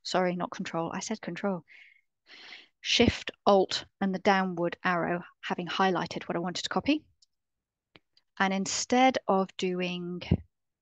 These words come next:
equals equals, it's an exclamation mark and an equals. So we can see that this was the first returned information. There were fewer rows, and they all say, at least in the top ten, the first of September.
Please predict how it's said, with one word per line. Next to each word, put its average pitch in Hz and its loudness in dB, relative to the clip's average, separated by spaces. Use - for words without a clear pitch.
equals 202 -2
equals, 240 4
it's - -2
an 180 -6
exclamation 185 0
mark 170 -6
and - -4
an - -8
equals. - -4
So - -8
we 175 -6
can 190 -6
see 190 -2
that - -6
this 226 2
was 247 0
the 247 -6
first 185 0
returned 180 0
information. 190 0
There 185 0
were 180 0
fewer 220 4
rows, 180 2
and 185 -4
they 185 0
all 180 2
say, 175 -2
at - 0
least - -2
in 175 -4
the 170 -10
top - -2
ten, 202 0
the 185 -6
first - -4
of - -4
September. 185 0